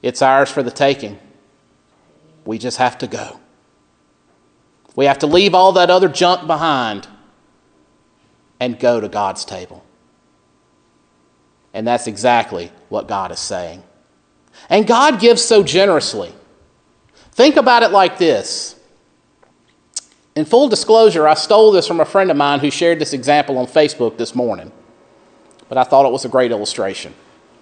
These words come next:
Think of it like this, a little boy in McDonald's. He's gone in, and the only thing he wants to eat is a Happy Meal.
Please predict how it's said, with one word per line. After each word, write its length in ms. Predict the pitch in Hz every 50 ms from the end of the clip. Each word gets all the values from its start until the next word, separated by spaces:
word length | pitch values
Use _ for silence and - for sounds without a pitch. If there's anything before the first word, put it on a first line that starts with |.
| _ _ _ _ _ _ _ _ _ - _ _ _ _ _ - - - - - - - - - _ _ _ _ _ _ -
Think 220 | - 233 233 240
of 140 | 233 226 220
it 80 | 202 -
like 240 | 190 190 175 -
this, 240 | - 180 165 - -
a 60 | 151
little 200 | 151 170 185 180
boy 500 | 151 151 165 180 180 170 160 147 139 135 - - -
in 140 | 156 151 151
McDonald's. 920 | 147 - - - 143 143 143 135 117 98 90 87 - - - - - - _ _ _ _ _ _ _ _ _ _ _ _ _ _ _ _ _ _ _ _ _ _ _ _ _ _ _ _ _ _ _ _ _ _ _ _ _ _ - -
He's 160 | 131 135 135
gone 320 | - 156 143 143 143 139 139
in, 200 | 143 147 147 139
and 120 | 127 123
the 60 | -
only 200 | 151 170 190 175
thing 300 | - - 180 175 175 170
he 180 | 139 165 180 175
wants 440 | 147 160 165 170 175 - - - -
to 60 | -
eat 260 | 139 170 180 175 175
is 100 | 170 147
a 80 | 165 156
Happy 320 | - 160 147 127 - 123
Meal. 380 | 107 104 104 98 92 90 87